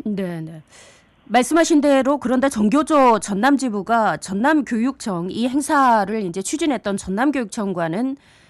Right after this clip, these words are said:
반대의 결과를 얘기했는데, 막대한 예산 낭비, 후퇴한 전남교육에 신호탄을 쐈다, 이런 얘기했다는 거잖아요.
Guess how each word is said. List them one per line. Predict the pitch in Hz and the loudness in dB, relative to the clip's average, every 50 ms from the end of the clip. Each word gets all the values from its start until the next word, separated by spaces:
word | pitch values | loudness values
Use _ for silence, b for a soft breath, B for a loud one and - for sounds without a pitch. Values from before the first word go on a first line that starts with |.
| b b b | b b b
반대의 | - - 202 247 285 311 311 320 349 330 302 277 226 175 220 226 214 208 196 175 151 135 - - | 0 2 4 6 6 6 6 6 6 6 6 4 2 0 0 0 0 0 0 0 -2 -4 -6 -8
결과를 | - 190 185 190 190 220 208 196 180 170 180 185 170 147 - | -8 -6 -4 -2 0 2 2 2 0 -2 -4 -4 -6 -6 -4
얘기했는데, | 202 202 185 214 240 247 254 220 180 160 160 208 214 190 151 135 b b b b b b | -4 -4 -2 -2 -4 -2 -2 -2 -4 -4 -4 -6 -6 -6 -8 -10 b b b b b b
막대한 | - 180 202 202 - - 359 381 370 294 202 | 0 0 0 0 2 2 4 4 4 4 2
예산 | 175 190 - 302 311 339 | 0 0 0 2 2 4
낭비, | 349 349 302 269 214 247 240 196 160 156 | 4 4 2 2 0 0 -2 -2 -2 -4
후퇴한 | 180 - 370 370 - 311 330 285 247 | -4 -4 -6 -4 -2 0 0 0 -2
전남교육에 | - 202 185 208 262 285 285 240 262 240 196 202 202 | -4 -4 -2 0 0 0 0 -2 -4 -4 -4 -4 -4
신호탄을 | - - 339 415 427 - - 370 311 277 | -4 -2 -2 -2 -2 -2 -2 0 0 0
쐈다, | - - 233 214 - 175 | 0 -2 -4 -2 -2 -4
이런 | 165 196 247 320 320 | -2 0 0 2 2
얘기했다는 | 277 226 180 202 247 254 - 269 254 233 | 0 0 -2 -4 -6 -4 -4 -2 -2 -2
거잖아요. | 208 196 165 - 160 156 143 143 147 175 202 208 160 139 156 | -4 -4 -6 -6 -8 -8 -8 -8 -6 -6 -6 -6 -6 -8 -10